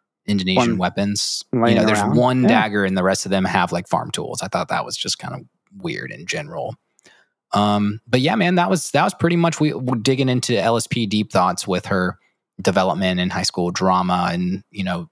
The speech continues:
Speaker 1: defense mechanisms like that were, were really where my mind went in this episode.
Speaker 2: Cool. Well, let's get into our lessons real fast. I got two lessons this week. Uh, the first one is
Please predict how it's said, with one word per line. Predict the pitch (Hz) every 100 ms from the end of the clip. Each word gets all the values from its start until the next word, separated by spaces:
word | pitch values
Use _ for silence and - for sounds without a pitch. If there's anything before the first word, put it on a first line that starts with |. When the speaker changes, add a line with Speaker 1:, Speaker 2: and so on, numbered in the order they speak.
| -
Speaker 1:
defense | 107 - 98 -
mechanisms | 92 - 90 95 92 95
like | 92 -
that | 87 98
were, | 95 - _ _ _ -
were | 107
really | 113 110 107
where | 98 95 95 87
my | 101 95
mind | 90 87 90
went | 151 85
in | 92
this | - 95
episode. | - - 95 101 101 _ _ _ _ _ _ _ _ _ _ _ -
Speaker 2:
Cool. | 131 170 80 - _ _ _ -
Well, | 170
let's | 202 -
get | 247 226
into | 233 214
our | 208
lessons | 196 220 156 120
real | 113
fast. | - 110 98 -
I | 131
got | 147 151 147 - -
two | - 180
lessons | 165 151 165 156
this | 151 151 -
week. | 147 180 - - _
Uh, | - 107
the | 101
first | 104 151 -
one | 156 143
is | 127 123 -